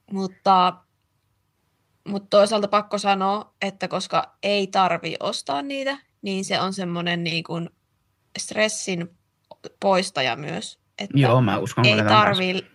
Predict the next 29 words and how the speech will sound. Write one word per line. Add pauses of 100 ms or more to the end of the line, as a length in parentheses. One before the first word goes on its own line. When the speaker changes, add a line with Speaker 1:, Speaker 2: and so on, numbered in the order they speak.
Speaker 1:
niin
kuin
miettiä (140)
ja
lähteä (500)
ostoksille
ja
olla
silleen,
että
onks
mulla
rahaa
ostaa
näitä
asioita. (420)
Speaker 2:
Mm, (200)
kyllä. (420)
Speaker 1:
Että
en
nyt
tee
tässä
itsestäni
mitään
pyhimystä
sillä
tavalla,
että